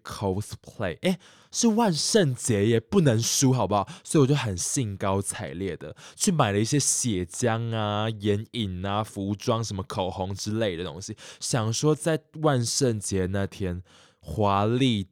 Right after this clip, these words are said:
登场，全场都看我一个人。OK，当天呢，我早上七点就起床，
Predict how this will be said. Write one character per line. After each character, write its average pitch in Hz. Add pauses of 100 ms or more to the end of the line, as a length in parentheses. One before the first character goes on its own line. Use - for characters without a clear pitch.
登 101
场， 104
全 -
场 180
都 180
看 233
我 170
一 -
个 160
人。 135 (840)
OK， 127
当 127
天 117
呢， 104 (360)
我 117
早 92
上 110
七 113
点 - (140)
就 117
起 -
床， 78